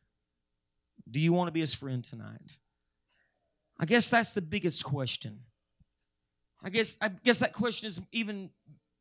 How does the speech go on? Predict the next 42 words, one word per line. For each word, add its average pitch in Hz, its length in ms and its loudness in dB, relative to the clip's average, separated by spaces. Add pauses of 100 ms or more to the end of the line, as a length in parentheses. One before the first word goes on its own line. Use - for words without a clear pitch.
(120)
possibly 196 580 0
more 185 200 -8
important 185 460 -4
of, 180 220 -10
is, 147 200 -18 (220)
do 160 80 -2
you 180 100 -2
want 190 120 -2
to 180 40 -8
go 180 120 -4
to 175 80 -4
heaven? 180 340 -8 (2000)
That 208 240 4
question 240 400 4
is 202 160 -2
more 233 200 0
important 226 540 0
than, 185 340 -4 (280)
do 160 100 -8
you 175 100 -10
want 185 200 -8
to 160 40 0
stay 170 360 2
out 160 160 -6
of 151 100 -14
the 147 60 -12
grips 147 320 -4
of 127 80 -8
hell? 170 400 -12 (1040)
That, - 840 -6
that, 226 200 0
that, 190 120 -10
to 185 100 4
me, 240 460 2 (120)
do 190 120 2
you 226 120 0
want 214 140 -4
to 185 60 -4
be 160 100 0
God's 135 300 -2
friend 190 340 -4
tonight? 101 480 -12